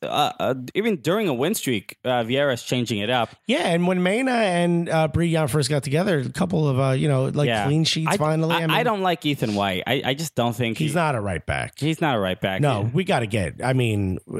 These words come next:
Speaker 2: R J Allen's so much better on that side.
Speaker 1: Yeah.
Speaker 2: Ethan White's just not built for that.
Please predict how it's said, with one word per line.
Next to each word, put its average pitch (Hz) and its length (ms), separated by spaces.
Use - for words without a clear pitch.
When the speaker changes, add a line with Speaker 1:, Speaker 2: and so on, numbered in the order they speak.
Speaker 2:
R 160 220
J 123 160
Allen's 85 400
so 160 160
much 123 180
better 101 220
on 76 140
that 73 200
side. 65 400
Speaker 1:
Yeah. 104 320
Speaker 2:
Ethan 156 340
White's 107 200
just 87 140
not 107 180
built 104 220
for 92 120
that. 80 280